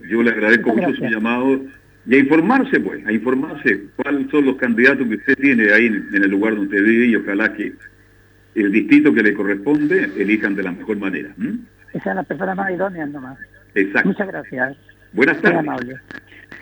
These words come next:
Speaker 1: El teléfono de contacto para cualquier tema, tema libre, usted pone el tema en la mesa y nos llama al veintidós seis nueve seis cero seis veintiocho. Veintidós seis nueve seis cero seis veintiocho, el teléfono de contacto.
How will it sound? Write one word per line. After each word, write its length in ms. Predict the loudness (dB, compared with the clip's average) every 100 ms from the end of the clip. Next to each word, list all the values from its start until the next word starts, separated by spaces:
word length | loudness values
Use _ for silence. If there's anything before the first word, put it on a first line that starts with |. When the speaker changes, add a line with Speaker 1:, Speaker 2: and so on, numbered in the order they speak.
| -10 0
Speaker 1:
El 180 | 2 4
teléfono 400 | 2 2 0 0
de 100 | 0
contacto 500 | 0 0 -2 0 2
para 280 | 2 0 0
cualquier 440 | -2 0 -2 -4
tema, 400 | -6 -2 -4 -2
tema 220 | -4 -2
libre, 320 | -4 -4 -4 -2
usted 200 | -2 -2
pone 200 | -2 -2
el 80 |
tema 180 | -2 -2
en 60 | -2
la 100 | -2
mesa 360 | -4 -6 -4
y 140 | -4 -4
nos 220 | -8 -2
llama 280 | 0 2 0
al 120 | 0
veintidós 540 | -2 -2 -2 -2 -2 -2
seis 260 | -2 -2 -4 -10
nueve 340 | -6 -4 -4 -2
seis 260 | -2 -2 -6 _ _ _ _
cero 180 | -8 -8 -6
seis 220 | -6 -4 -4
veintiocho. 600 | -6 -6 -4 -4 -6 -12 _ _ _ _ _
Veintidós 680 | -4 -2 -2 -4 -4 -4 -8 -6
seis 280 | -4 -4 -8 -12
nueve 400 | -8 -4 -4 -4 -2
seis 260 | -2 -2 -4
cero 180 | -4 -2 0
seis 120 | 0
veintiocho, 420 | 0 -2 -2 -2
el 80 | -2
teléfono 500 | 0 -2 -2 -8 -10 -14
de 320 | -2 -2 -2
contacto. 600 | -12 -8 -6 -6 -10 _